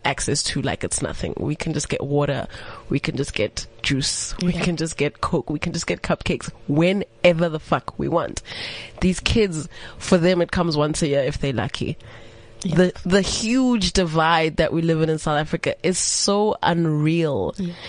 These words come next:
Speaker 1: It's so scary. And when you're in it, you realize how bad it is. When you're living it, you realize how bad it is. I was at my old high school the other day, and I remember sharing this with, with some friends, and I said,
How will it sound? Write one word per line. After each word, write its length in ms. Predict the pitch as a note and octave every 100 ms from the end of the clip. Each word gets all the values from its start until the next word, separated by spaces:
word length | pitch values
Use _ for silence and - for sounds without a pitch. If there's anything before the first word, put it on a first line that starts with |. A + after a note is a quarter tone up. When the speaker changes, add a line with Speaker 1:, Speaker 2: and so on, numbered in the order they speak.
| - - -
Speaker 1:
It's 160 | -
so 240 | - A#3 A#3+ - - - - -
scary. 840 | G#3+ A3 A3 G#3 F#3 E3+ D3 E2+ - - - -
And 140 | G3 G3+
when 180 | G#3+ B3
you're 140 | G#3+ -
in 200 | G#3+ G#3
it, 220 | E3 -
you 140 | F3
realize 400 | E3+ F3 F3 D#3
how 160 | E3+ C#3
bad 260 | D3 C#3 C3
it 140 | G#2
is. 360 | F2 - - - - - - - - -
When 200 | G#3 A3+
you're 100 | G#3+
living 380 | G3+ G#3 A3
it, 200 | F#3 -
you 120 | E3+ E3+
realize 320 | E3 A2+ E3
how 160 | D#3+
bad 260 | B2+ A#2+ F#2+
it 100 | F#2
is. 200 | - - - - - - - - -
I 20 |
was 160 | G3 G3+
at 160 | F#3 A3
my 160 | G#3+
old 200 | - F#3+
high 180 | F3+ F3+
school 240 | F#3 G3 E3
the 100 | A#2+
other 180 | D3
day, 180 | D3 C3+
and 80 | C#3
I 40 | D3
remember 280 | D#3+ F3+ E3+ - -
sharing 400 | - F#3 F3 E3+
this 320 | D3+ C#3+ -
with, 360 | C#3+ - - -
with 160 | D#3 D3+
some 280 | - D#3
friends, 340 | D3 E3+ D3+ D3
and 80 | D3
I 60 |
said, 260 | D3 D#3+